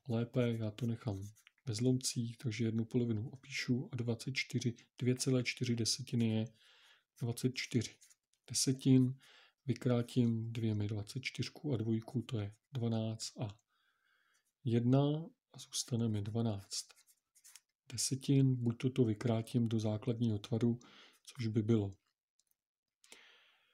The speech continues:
šest pětin, a to je jedna a jedna pětina, anebo vím, že dvanáct desetin je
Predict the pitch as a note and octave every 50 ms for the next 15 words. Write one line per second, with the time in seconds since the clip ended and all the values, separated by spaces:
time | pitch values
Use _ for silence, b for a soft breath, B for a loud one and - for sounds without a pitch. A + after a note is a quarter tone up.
0 | B B B B _ _ _ - - - - A#2 - - - - - - - _
1 | _ _ _ _ _ _ _ - - A2+ G2+ - - B2+ B2 B2 B2 B2+ C#3+ -
2 | - - - - A#2 G#2+ G#2 G2+ G#2 G#2+ G#2+ A2 A2 A2+ B2+ - F3+ C#3+ A2 A2
3 | A2+ G#2+ A2+ A2 G2 F2+ - _ _ _ _ - - A2+ G#2 - - B2 A#2 A#2
4 | A#2 A#2+ - F#3 E3+ A#2+ A2 G#2+ G#2 A#2 A2 G#2+ G#2 G#2 G#2 G#2+ G#2+ A2+ G#2+ G#2
5 | G#2+ G#2+ G#2+ G#2+ A2 G#2+ G#2 G#2 G#2+ G#2 - - C3 - - - A2+ A2+ A2 G#2
6 | G2+ G2+ G#2 A#2 B2+